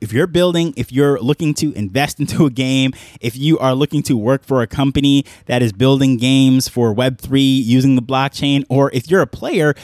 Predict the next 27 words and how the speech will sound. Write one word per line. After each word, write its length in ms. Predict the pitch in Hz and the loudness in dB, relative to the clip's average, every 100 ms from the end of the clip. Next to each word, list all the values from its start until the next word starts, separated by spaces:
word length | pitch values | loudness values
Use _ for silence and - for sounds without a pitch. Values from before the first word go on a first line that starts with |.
| - | -4
that's 160 | 143 - | -4 -2
getting 200 | 156 151 | 0 2
ready 180 | 147 | 2
to 100 | 147 | 0
buy 260 | 113 120 139 | -2 0 0
some 140 | 139 | -2
N 140 | 131 131 | -2 -2
F 120 | 127 | -4
Ts 300 | - 131 123 | -2 -2 -2
and 120 | 104 | -4
play 220 | - 123 | -6 -4
the 100 | 143 | -2
game, 300 | 151 160 170 170 - - - | -2 -2 -2 -6 -14 -16 -2
well, 380 | 170 170 151 _ _ | 2 2 -2 _ _
really 360 | 127 170 247 190 | -4 -2 2 2
look 260 | 147 160 - | 2 0 0
at 220 | 120 113 | -6 -4
that 260 | 110 113 - | -4 -4 -6
and 120 | 113 | -6
say, 460 | - 120 113 117 - _ 123 | -2 0 0 -2 -8 _ -4
"Do 280 | 120 208 | 0 0
I 140 | 320 240 | 0 0
want 420 | 127 131 147 - - | 2 2 2 -2 -2
to 540 | 131 127 123 120 117 _ _ _ _ _ | 2 4 4 4 2 _ _ _ _ _
get 220 | - 165 202 | -4 -4 -2
involved 760 | 180 127 123 123 123 120 120 - | -4 0 0 2 2 0 -4 -4
with 240 | 117 160 | 0 0